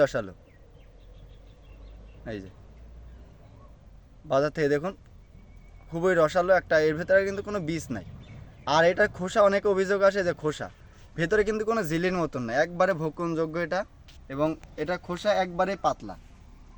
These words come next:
এই যে এর আগে অনেকে আঙ্গুর, মিষ্টি আঙ্গুর লাগিয়েছিলেন, খোসা নাকি মোটা হয়েছে, তো ওগুলো হলো ওয়াইন ভ্যারাইটি, আর এগুলো হলো আমাদের টেবিল ভ্যারাইটি। এটা নিয়ে, আহ, অন্য পর্বের মাধ্যমে আলোচনা করব ওয়াইন ভ্যারাইটি কি এবং টেবিল ভ্যারাইটি কি। এই যে দেখুন একবারে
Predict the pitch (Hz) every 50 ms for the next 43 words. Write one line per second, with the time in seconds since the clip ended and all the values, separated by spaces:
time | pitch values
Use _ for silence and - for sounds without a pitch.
0 | - - - - - 120 110 101 98 - - - - - - - 175 190 202 202
1 | 202 220 208 202 202 202 196 214 196 196 190 185 190 185 190 185 - - 190 185
2 | 180 180 180 170 165 160 165 175 175 165 190 180 190 170 - 160 151 170 165 170
3 | 170 156 180 175 165 156 160 160 147 165 151 147 147 147 - 170 180 - - -
4 | - - - - - 175 190 190 185 190 190 196 196 190 185 175 175 175 180 185
5 | 180 185 190 196 196 185 214 220 202 185 180 170 175 175 180 180 180 170 170 170
6 | 165 170 170 - 170 160 156 165 165 165 175 170 175 165 - 202 - - - -
7 | - - - - - 156 165 180 180 185 190 190 190 190 185 - - - - -
8 | - - - 160 156 156 - 160 170 170 175 160 165 165 160 170 170 170 160 156
9 | 170 175 180 170 165 165 - 175 160 160 156 160 156 151 165 185 - - 160 156
10 | 160 160 151 165 165 165 156 170 170 156 175 170 160 160 160 151 151 147 147 143
11 | 143 151 143 127 127 113 - 131 123 120 113 120 117 120 147 165 147 - - -
12 | - - - - - - - - - - - - - 160 165 165 160 160 170 165
13 | 170